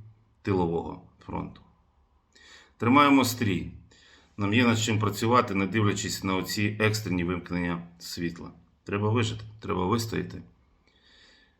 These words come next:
Бо Україна у нас одна, бо ми б'ємося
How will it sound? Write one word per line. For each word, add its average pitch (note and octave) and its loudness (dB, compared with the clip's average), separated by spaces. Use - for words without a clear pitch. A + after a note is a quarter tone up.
Бо A2 2
Україна B2 6
у A2+ 6
нас A2 4
одна, F2+ 0
бо F#2 -6
ми G2 2
б'ємося G2 0